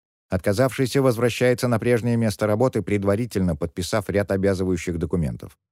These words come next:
Ну, вы и сами все это прекрасно понимаете. И тут не вру.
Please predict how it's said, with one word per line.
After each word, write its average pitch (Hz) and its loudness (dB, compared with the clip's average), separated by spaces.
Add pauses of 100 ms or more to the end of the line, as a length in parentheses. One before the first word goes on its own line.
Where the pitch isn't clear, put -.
(440)
Ну, 135 0
вы 123 2
и 117 0
сами 135 0
все 98 -4
это 101 -2
прекрасно 85 -4
понимаете. 64 -8 (1200)
И 120 0 (160)
тут 113 -2
не 76 -2
вру. - -6